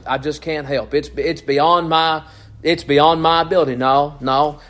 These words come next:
Right here was a group of people that helped the Apostle Paul and that group while they were in Asia. Right here's a group of people that helped. So when it comes to missions, there's a place for you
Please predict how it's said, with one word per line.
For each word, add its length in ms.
Right 220
here 160
was 160
a 60
group 240
of 100
people 460
that 180
helped 640
the 100
Apostle 460
Paul 640
and 180
that 180
group 260
while 160
they 140
were 160
in 100
Asia. 480
Right 180
here's 220
a 40
group 240
of 80
people 440
that 160
helped. 520
So 160
when 100
it 120
comes 260
to 100
missions, 800
there's 280
a 60
place 420
for 180
you 720